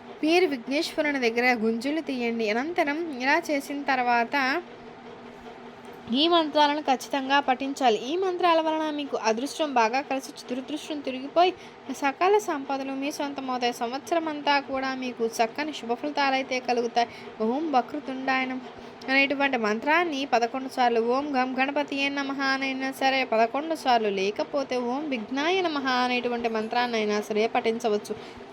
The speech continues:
ఈ విధంగా చేయటం వలన ఆ విఘ్నేశ్వర అనుగ్రహం కలుగుతుంది. ఆయన పూజ చేసేటప్పుడు మంత్రాలు రాకపోయినా పర్వాలేదండి. గణపతి,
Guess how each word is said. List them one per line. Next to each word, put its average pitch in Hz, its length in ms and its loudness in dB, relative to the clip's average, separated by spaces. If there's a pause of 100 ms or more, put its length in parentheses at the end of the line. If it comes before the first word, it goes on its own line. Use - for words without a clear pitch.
ఈ 294 140 6
విధంగా 339 420 4
చేయటం 262 640 -2
వలన 254 220 0
ఆ 240 220 2
విఘ్నేశ్వర 233 580 -2
అనుగ్రహం 277 480 -2
కలుగుతుంది. 262 540 -4
ఆయన 233 280 2
పూజ 233 380 -6
చేసేటప్పుడు 285 500 -2
మంత్రాలు 254 500 2
రాకపోయినా 285 600 2
పర్వాలేదండి. 262 880 2 (480)
గణపతి, 269 260 2